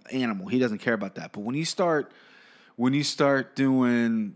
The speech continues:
the, you know, the, the, he's a very prideful man. You start hitting on the father stuff, how his father doesn't have a visa, and then his father's a traitor, and then all his friends are traitors, and, you know, you're, you know, Chechen brothers and this and that. Y-, you can get to him, and Khabib cracked only once, I thought. Khabib had a really good, uh, really good stone face. I mean, he,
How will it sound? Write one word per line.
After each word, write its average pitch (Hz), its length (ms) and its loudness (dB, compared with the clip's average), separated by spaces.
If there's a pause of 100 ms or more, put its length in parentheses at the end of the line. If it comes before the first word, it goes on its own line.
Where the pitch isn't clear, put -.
the, 113 460 0
you 139 120 0
know, 113 100 0
the, 107 160 -2
the, 104 200 -6
he's 120 340 -2
a 117 80 -6
very 120 220 0
prideful 139 480 0
man. 101 200 -2
You 107 60 -4
start 143 220 -4
hitting 131 180 -2
on 127 160 -2
the 117 80 -6
father 135 380 0
stuff, - 280 -8
how 101 60 -8
his 95 100 -10
father 113 280 -2
doesn't 107 180 -8
have 101 80 -8
a 101 80 -12
visa, 170 480 0 (380)
and 107 160 -4
then 107 80 -2
his 98 160 -6
father's 113 440 2
a 92 60 -10
traitor, 165 520 4
and 131 120 2
then 110 80 0
all 107 160 0
his 101 100 -8
friends 151 300 -2
are 151 40 -2
traitors, 135 560 2
and, 101 200 -4
you 90 340 -8
know, 87 60 -8
you're, 101 300 -4
you 104 240 -4
know, 92 100 -8
Chechen 113 400 -4
brothers 127 400 2
and 110 120 -2
this 107 160 -6
and 107 100 -4
that. 127 320 2 (640)
Y-, 123 80 -4
you 127 300 2
can 170 140 0
get 175 180 2
to 135 160 2
him, 117 80 2
and 113 220 -2
Khabib 175 560 0
cracked 170 340 0
only 143 160 0
once, 127 340 0
I 113 100 0
thought. 101 280 -4
Khabib 113 360 -2
had 110 140 -2
a 101 60 -4
really 110 320 0
good, 104 380 -2
uh, 87 340 -6
really 117 220 0
good 107 180 -4
stone 110 240 -2
face. 107 260 -2
I 107 40 -2
mean, 104 280 -4
he, 113 220 -6